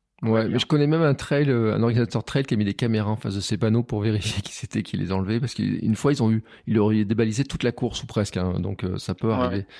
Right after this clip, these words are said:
Speaker 1: ces histoires-là. Euh, t'as, alors tout à l'heure t'avais parlé, tiens, d'un truc dont, dont on n'a pas reparlé finalement, c'est les, euh, euh, comment ça s'appelle ? Euh, courir le monde. En fait, t'as, t'as commencé
Speaker 2: Oui.
Speaker 1: à en parler un petit peu. C'est quoi le principe ?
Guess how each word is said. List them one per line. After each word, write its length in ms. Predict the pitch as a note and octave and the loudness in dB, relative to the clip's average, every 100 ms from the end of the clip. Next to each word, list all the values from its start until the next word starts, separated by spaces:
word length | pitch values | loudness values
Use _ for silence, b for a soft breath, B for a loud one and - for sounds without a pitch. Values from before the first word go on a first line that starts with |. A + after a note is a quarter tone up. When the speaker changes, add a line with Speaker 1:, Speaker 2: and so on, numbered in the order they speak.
| B B B B | B B B B
Speaker 1:
ces 200 | - G#2 F2+ | -6 -4 -4
histoires-là. 360 | - F2+ F2+ - B B B | -2 -2 -4 -8 B B B
Euh, 800 | B2 C3+ C#3 C3+ C#3 C3+ C#3 B2+ - - | 2 4 4 4 4 4 2 -2 -6 -4
t'as, 120 | A3 | -2
alors 220 | G#3+ C#4 - | 0 -2 0
tout 60 | |
à 40 | A4 | 0
l'heure 100 | A#4+ | 2
t'avais 160 | E3+ | 0
parlé, 280 | - D3 G#3 | 0 0 0
tiens, 180 | - F3 | 0 0
d'un 120 | C3+ | 0
truc 220 | A2+ E3+ D#3+ | 0 -4 0
dont, 160 | A#2+ | 0
dont 160 | G#2 G#2 | 0 0
on 40 | G#2+ | 0
n'a 80 | G2+ | -2
pas 100 | F#2+ | -4
reparlé 340 | - A#2 E3 | -4 -4 -2
finalement, 380 | F3 C3 D3 G#2+ | -2 0 2 0
c'est 240 | - D3+ | 0 0
les, 240 | B2 A#2+ A2+ | 2 4 2
euh, 180 | G#2 G2 | 2 0
euh, 1120 | G2 F#2+ F2+ F2 E2+ D#2+ D#2+ - - - - | 0 0 0 0 -2 -4 -4 -8 -10 -12 -8
comment 160 | - A3+ | -6 -6
ça 60 | |
s'appelle ? 300 | G#2+ - G2 - B B B B | -6 -4 -6 -8 B B B B
Euh, 560 | A#2+ A2 G#2+ G#2 G#2 G#2 | -2 2 2 2 2 0
courir 340 | - G#3+ G#3+ | 2 4 4
le 120 | D#3 | 4
monde. 340 | B2 A#2 G#2 F2+ | 4 4 2 -2
En 100 | G#2+ | -4
fait, 140 | C3+ B2+ | -2 0
t'as, 180 | B2 | 0
t'as 180 | - C#3 | 0 0
commencé 360 | C#3 G3 D3 C#3 | 2 2 2 0
Speaker 2:
Oui. 40 | |
Speaker 1:
à 60 | A2+ | 0
en 100 | B2 | 0
parler 240 | A2 A#2 | 2 2
un 80 | G#2+ | 0
petit 160 | - - | 0 -2
peu. 140 | C#4+ | 0
C'est 160 | - G#3+ | 0 0
quoi 160 | D3+ | 2
le 80 | C#3+ | 2
principe ? 380 | - G#2+ - | 0 -2 -2